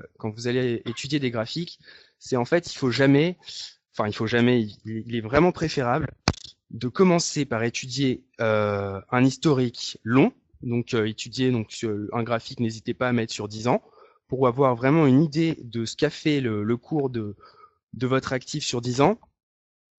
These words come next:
et ensuite de progressivement zoomer la tendance. Donc moi, c'est ce que j'ai fait, par exemple, là, vous allez voir sur le Dow Jones.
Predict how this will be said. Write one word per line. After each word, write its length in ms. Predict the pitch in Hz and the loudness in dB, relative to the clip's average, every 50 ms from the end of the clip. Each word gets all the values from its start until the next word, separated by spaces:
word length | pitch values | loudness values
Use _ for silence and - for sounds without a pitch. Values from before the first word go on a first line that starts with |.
| _ _ _ - | _ _ _ 4
et 100 | 160 147 | 6 8
ensuite 400 | 147 147 143 - - - 170 160 | 8 6 6 2 -2 -6 -6 -4
de 60 | 143 | -4
progressivement 920 | 131 - - - 190 170 165 156 151 - - 151 143 147 147 156 190 - - _ _ _ _ - 127 | -4 -2 2 2 4 4 4 2 0 -2 -4 0 2 2 4 2 2 0 -4 _ _ _ _ -8 -4
zoomer 400 | 113 139 170 165 160 170 180 - | -2 2 2 4 4 4 2 2
la 100 | - 135 | -2 -2
tendance. 540 | - 139 127 117 104 90 - - - - - - | -2 0 0 0 -2 -4 -6 -8 -10 -12 -12 -8
Donc 180 | 113 113 - - | -8 -6 -2 0
moi, 140 | 156 165 | 0 0
c'est 140 | 175 - 151 | 0 -2 -6
ce 80 | - - | -6 -6
que 80 | - | -4
j'ai 120 | 117 117 113 | -4 -4 -4
fait, 140 | - 151 151 | -4 -6 -4
par 180 | - - 117 | -2 -2 -2
exemple, 360 | 113 110 110 123 123 117 - | -2 -2 -2 -4 -4 -2 -2
là, 80 | 123 123 | -4 -4
vous 140 | 117 - 117 | -4 -4 -6
allez 120 | 107 110 | -4 -4
voir 180 | 110 123 127 139 | -4 -4 -4 -6
sur 160 | - - 123 | -6 -8 -8
le 60 | 117 | -8
Dow 100 | 113 107 | -8 -8
Jones. 220 | 95 104 113 147 | -6 -4 -2 -2